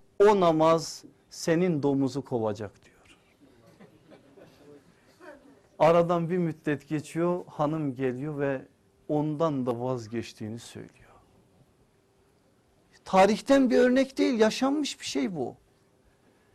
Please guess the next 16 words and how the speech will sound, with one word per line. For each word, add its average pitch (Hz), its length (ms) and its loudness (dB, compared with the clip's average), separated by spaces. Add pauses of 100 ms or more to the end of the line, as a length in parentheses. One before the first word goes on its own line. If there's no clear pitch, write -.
(360)
Demek 277 320 8
ki 247 120 4
Allah 233 520 6
Rabbimiz 202 840 2 (580)
namazın 214 760 4
tesiri 220 680 0
anlamında 175 840 2
böyle 226 420 4
bir 175 340 -2 (1080)
iş 262 280 0
yüklemiş, 170 720 0
böyle 214 340 6
bir 233 120 0
etkeni 190 480 2
var 285 160 6
onun. 120 460 -2